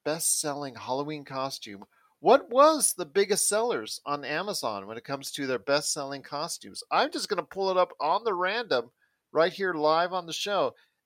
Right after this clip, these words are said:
and let, give you the countdown on the top-selling costumes for Halloween. That's coming up in a bit as well. But first, my friend, I wanted to go ahead and talk about The Witcher. The Witcher. You know, if you saw Black Adam,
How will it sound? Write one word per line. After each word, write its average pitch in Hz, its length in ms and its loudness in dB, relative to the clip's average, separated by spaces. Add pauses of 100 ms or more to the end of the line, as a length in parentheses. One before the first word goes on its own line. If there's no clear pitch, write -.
and 135 180 -4
let, 151 240 -2
give 160 200 -8
you 165 80 -4
the 147 80 -2
countdown 151 580 -6
on 113 180 -6
the 110 80 -8
top-selling 143 720 -6
costumes 135 600 -8
for 113 180 -8
Halloween. 110 560 -6 (440)
That's 113 240 -6
coming 104 280 -12
up 95 200 -8
in 101 120 -12
a 95 60 -8
bit 92 280 -12 (160)
as 98 200 -10
well. - 320 -12 (360)
But - 220 -14
first, 156 340 -2
my 165 200 0
friend, 165 600 -4
I 120 100 0
wanted 120 320 -4
to 127 40 -12
go 123 200 -2
ahead 123 260 -6
and 143 120 -16
talk 110 260 -8
about 107 280 -6 (120)
The 107 80 -4
Witcher. 98 760 -4 (760)
The - 140 -8
Witcher. - 300 2 (1200)
You 180 120 -4
know, 185 180 6
if 175 160 0
you 175 80 -6
saw 202 300 2
Black 190 360 0
Adam, 143 480 6